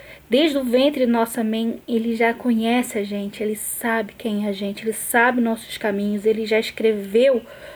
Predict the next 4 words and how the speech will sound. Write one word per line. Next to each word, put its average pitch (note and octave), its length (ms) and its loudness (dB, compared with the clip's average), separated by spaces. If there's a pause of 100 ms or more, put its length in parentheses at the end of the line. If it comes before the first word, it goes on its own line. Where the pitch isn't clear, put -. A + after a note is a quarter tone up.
(140)
nossos G3+ 300 -4
dias. F#3 400 -8 (920)
E A3 80 4
assim, A3 600 2